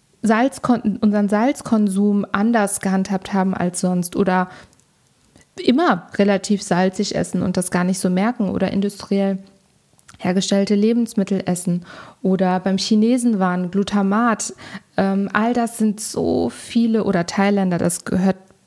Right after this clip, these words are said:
übrigens alles dazu, ja, alles, was beim Imbiss ist, ist einfach nicht, da-, das ist immer mit Sodium vollgepackt, das ist ganz, ganz normal und Fett ist auch ein Geschmacksträger, ja, und dass wir da am nächsten Tag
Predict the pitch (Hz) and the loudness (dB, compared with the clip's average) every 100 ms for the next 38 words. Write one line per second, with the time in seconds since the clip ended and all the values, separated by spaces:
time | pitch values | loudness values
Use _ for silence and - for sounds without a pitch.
0 | _ _ - 185 190 185 - 185 202 - | _ _ -2 0 0 0 0 0 0 -2
1 | 196 - 175 165 165 - 208 208 202 - | -4 -2 -2 0 0 0 -2 0 -2 0
2 | 180 - 214 220 220 - 214 220 - - | -2 2 2 2 0 0 0 0 -4 -16
3 | - - 226 - 180 165 - 156 160 - | -16 -2 0 0 0 0 -2 -4 -6 -10
4 | - - - - - _ _ - - - | -16 -20 -20 -18 -20 _ _ -20 -16 -8
5 | - - _ - 208 233 - - - - | -8 -8 _ 0 2 2 0 -4 -6 -8
6 | _ _ _ - 196 196 190 185 - 196 | _ _ _ 0 0 0 0 0 0 0
7 | 196 196 185 170 - 175 165 156 156 - | 2 2 2 0 2 2 2 0 -2 -2
8 | - 165 - - 190 - 180 196 196 185 | 0 0 0 -4 -4 -2 0 0 0 0
9 | 180 175 170 170 170 160 170 - - 185 | 0 2 0 0 0 0 0 -2 -2 -4
10 | - 190 185 185 - - 160 165 - - | -2 -2 0 0 -2 0 -2 -2 -4 -4
11 | - - 151 160 165 165 185 190 190 - | -6 -2 -4 -2 -2 0 0 0 -2 0
12 | 185 185 208 220 196 196 196 185 190 185 | 0 2 2 0 0 0 -2 -2 -2 -4